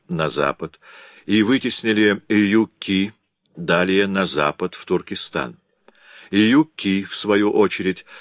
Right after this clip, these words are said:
вытеснили из Туркестана племена, которые до того поселились там. Все это способствовало миграции сарматов в Черноморские степи. В первой половине второго века до нашей эры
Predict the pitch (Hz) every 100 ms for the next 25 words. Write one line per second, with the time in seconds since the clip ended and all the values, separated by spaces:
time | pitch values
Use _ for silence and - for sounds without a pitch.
0 | - - 110 151 120 - 98 90 82 -
1 | 95 - 90 - 90 - 90 85 - 87
2 | 85 87 101 98 - _ _ - 87 -
3 | 87 82 78 82 80 71 73 82 - 82
4 | 85 85 - - 85 87 _ _ _ _
5 | _ _ - - 156 160 147 - 123 -
6 | 147 - - 123 120 113 110 98 113 104
7 | - 92 - 87 82 120 151 156 - -
8 | - - - - 101 85 82 101 - -
9 | - 110 107 - 92 - - - _ _
10 | _ _ _ _ _ _ _ _ _ _
11 | _ _ _ - - 185 190 170 139 127
12 | 151 156 120 - 110 117 92 76 78 -
13 | 98 90 - 87 95 98 95 92 92 98
14 | 92 90